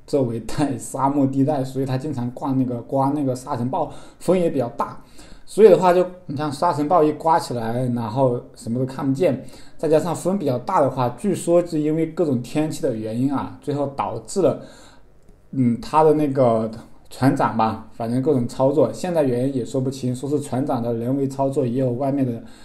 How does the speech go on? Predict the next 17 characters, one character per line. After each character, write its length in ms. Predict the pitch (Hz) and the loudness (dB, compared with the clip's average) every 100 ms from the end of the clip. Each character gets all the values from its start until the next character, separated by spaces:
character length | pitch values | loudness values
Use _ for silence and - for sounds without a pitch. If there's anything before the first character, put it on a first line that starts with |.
| - - | -20 -8
这 140 | 143 | -2
个 140 | 127 127 | 0 2
因 200 | 151 165 | 0 -2
素， 300 | - 151 - - - - | -2 -4 -4 -14 -20 0
最 140 | 196 | 6
后 400 | 202 135 - - - - - - - - - | 8 8 4 -12 -18 -20 -20 -20 -20 -8 0
导 120 | 123 | 2
致 140 | 143 | 2
船 220 | 131 123 | 0 2
的 100 | 139 | 2
方 240 | 135 156 160 | 4 2 2
向 300 | 170 135 120 | 2 2 0
出 160 | - | -6
现 180 | 135 160 | 0 2
了 80 | 131 | 2
这 140 | 135 | 2
个 180 | 127 120 | 0 -2